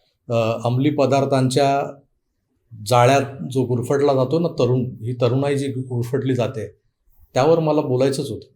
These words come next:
आणि बघा योगायोग काय असतो, ह्या विकेंडला तीन दिवस मी पुण्यात होतो आणि पुण्यात असताना इथल्या एफसी रोडवर मी जवळपास, अ, अर्धा पाऊण तास एका कामानिमित्त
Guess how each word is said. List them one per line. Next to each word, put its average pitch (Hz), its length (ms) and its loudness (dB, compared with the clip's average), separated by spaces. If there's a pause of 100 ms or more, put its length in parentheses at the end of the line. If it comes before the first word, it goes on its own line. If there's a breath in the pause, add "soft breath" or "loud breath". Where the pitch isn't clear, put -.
(1400)
आणि 135 220 2
बघा 135 320 4
योगायोग 135 420 4
काय 131 220 2
असतो, 127 560 -4 (280)
ह्या 135 120 2
विकेंडला 151 600 2
तीन 139 300 -2
दिवस 139 260 2
मी 135 100 -2
पुण्यात 131 340 -2
होतो 143 220 -4 (800)
आणि 110 120 -8
पुण्यात 127 400 0
असताना 139 640 0 (640)
इथल्या 160 380 2
एफसी 156 280 2
रोडवर 160 360 6 (400)
मी 135 280 0
जवळपास, 151 600 2
अ, 120 260 0 (480)
अर्धा 123 200 2
पाऊण 139 320 0
तास 135 300 0 (1120)
एका 127 160 -2
कामानिमित्त 143 720 0